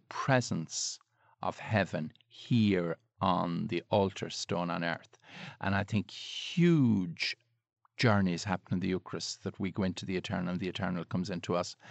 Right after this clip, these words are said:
It's the most amazing event because it touches everyone in a place where they almost don't feel that they're being touched at all. And yet some huge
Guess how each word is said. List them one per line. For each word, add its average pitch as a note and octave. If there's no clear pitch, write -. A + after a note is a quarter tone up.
It's -
the C3
most B2+
amazing D#3
event B2
because G#2
it -
touches -
everyone G2+
in G#2+
a F#2
place -
where A2
they G#2
almost A#2+
don't F#2+
feel F#2
that G2
they're E2+
being F2
touched -
at -
all. D#2+
And G2
yet F#2+
some F2+
huge A#2